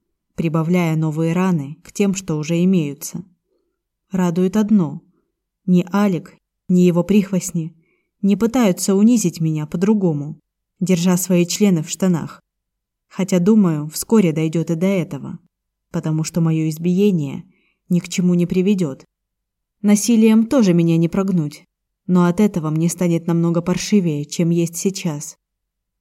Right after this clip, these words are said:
Когда дверь со скрипом открывается, я по привычке группируюсь, втягиваю шею в плечи и накрываю голову руками, ожидая получить очередную порцию тумаков. Но потом понимаю по запаху, что меня решил навестить Алик,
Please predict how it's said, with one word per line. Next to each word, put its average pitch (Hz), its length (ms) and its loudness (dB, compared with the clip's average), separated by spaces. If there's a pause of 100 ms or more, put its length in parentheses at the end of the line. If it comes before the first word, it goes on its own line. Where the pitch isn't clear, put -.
(320)
Когда 190 280 0
дверь 208 220 4
со 190 140 -4
скрипом 190 420 0
открывается, 185 840 -2 (100)
я 185 140 0
по 190 100 -2
привычке 214 480 2
группируюсь, 202 800 0 (260)
втягиваю 190 560 2
шею 202 300 2
в 190 100 -12
плечи 233 380 0
и - 200 -2
накрываю 196 540 2
голову 185 320 2
руками, 202 540 -2 (480)
ожидая 175 460 0
получить 180 520 0
очередную 180 520 0
порцию 185 440 -2
тумаков. 196 600 -2 (640)
Но 208 120 4
потом 208 300 4
понимаю 214 480 6
по 214 120 2
запаху, 196 720 -4
что - 220 -2
меня 208 260 4
решил 185 320 0
навестить 185 540 -2
Алик, 190 340 -4